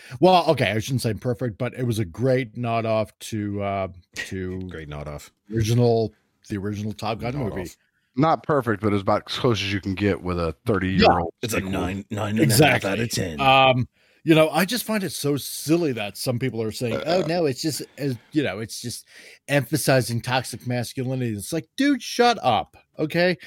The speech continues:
Speaker 1: This was everything that fan service should be in a movie. I love the way that in the beginning of the movie, Tom Cruise is, like, thanking the audience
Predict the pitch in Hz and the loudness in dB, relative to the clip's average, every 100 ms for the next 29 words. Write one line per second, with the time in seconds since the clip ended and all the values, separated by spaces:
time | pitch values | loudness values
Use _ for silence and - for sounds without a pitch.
0 | - _ 214 233 202 - 135 139 123 143 | -20 _ 6 6 2 2 2 4 4 2
1 | 127 131 123 104 104 101 - _ _ _ | 2 0 2 0 2 2 -2 _ _ _
2 | _ _ _ - - 147 135 135 - 139 | _ _ _ -18 -4 4 6 4 4 4
3 | 120 117 - 120 98 113 - 104 104 98 | 4 2 2 0 0 -4 -4 -4 -2 -2
4 | 101 92 85 - - - 127 135 127 147 | -4 -6 -10 -14 -20 -6 2 4 6 6
5 | 165 147 151 127 120 110 113 120 120 123 | 6 6 4 4 2 0 -2 -2 2 2
6 | 113 123 123 120 110 117 117 120 - 127 | 2 0 2 0 0 -2 -2 -4 -4 -4
7 | 120 - 117 98 98 101 - - - 156 | -4 -2 -2 -2 -4 -6 -6 -16 2 4
8 | 160 151 - 139 110 78 - _ _ _ | 4 2 0 2 0 -4 -14 _ _ _
9 | 117 131 120 127 127 120 92 - - - | -2 -2 0 2 4 2 0 -6 -12 -10